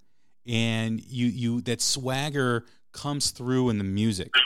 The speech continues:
and the video that you guys just released with Dancing with Fire. It just feels like, you know, when I,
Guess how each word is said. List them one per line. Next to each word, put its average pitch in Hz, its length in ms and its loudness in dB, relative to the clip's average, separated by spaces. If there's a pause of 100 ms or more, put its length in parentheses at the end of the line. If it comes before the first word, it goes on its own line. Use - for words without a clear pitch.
(260)
and 117 180 4
the 101 60 2
video 113 460 4
that - 140 -8
you 113 80 -6
guys 92 300 -4
just - 180 -4
released 95 280 -4
with 92 100 -4
Dancing 101 400 -4
with 87 120 -8
Fire. 117 420 0 (420)
It 131 160 -2
just 135 280 -2
feels 180 380 -2
like, 120 360 -6 (200)
you 147 100 -2
know, 147 60 2
when 147 120 0
I, 139 120 0